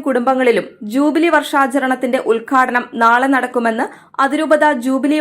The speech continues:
വർഷ ജനറൽ കൺവീനർമാരായ വികാരി ജനറൽ മോൺസിഞ്ഞോർ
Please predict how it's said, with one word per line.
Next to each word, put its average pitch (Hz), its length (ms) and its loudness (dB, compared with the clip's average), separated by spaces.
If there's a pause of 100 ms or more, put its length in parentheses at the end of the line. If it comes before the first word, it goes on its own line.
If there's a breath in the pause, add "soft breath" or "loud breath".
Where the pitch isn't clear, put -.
വർഷ 262 180 -2 (140)
ജനറൽ 247 420 0
കൺവീനർമാരായ 240 920 2 (180)
വികാരി 254 440 2
ജനറൽ 240 340 2 (400 loud breath)
മോൺസിഞ്ഞോർ 269 520 0